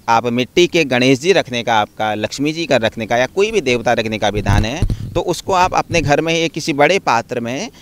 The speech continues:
जल भर करके उसी में उन मूर्तियों को डुबा करके रख लें और जब बाद में उस मूर्तियाँ पिघल जावें, तो उन्हें अपने बगीचे आदि में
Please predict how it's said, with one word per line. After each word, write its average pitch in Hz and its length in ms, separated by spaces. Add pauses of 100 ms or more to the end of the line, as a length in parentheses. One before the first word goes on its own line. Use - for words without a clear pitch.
(220)
जल 143 240
भर 131 220
करके 123 320
उसी - 300
में 220 120
उन 170 180
मूर्तियों 131 400
को 127 100
डुबा 110 280
करके 113 300
रख 110 180
लें 196 140
और 131 180
जब 120 120
बाद 117 240
में 123 140
उस 120 180
मूर्तियाँ 113 480
पिघल 117 360
जावें, 156 340 (300)
तो 156 80
उन्हें 185 220
अपने 117 240
बगीचे 101 400
आदि 95 260
में 98 160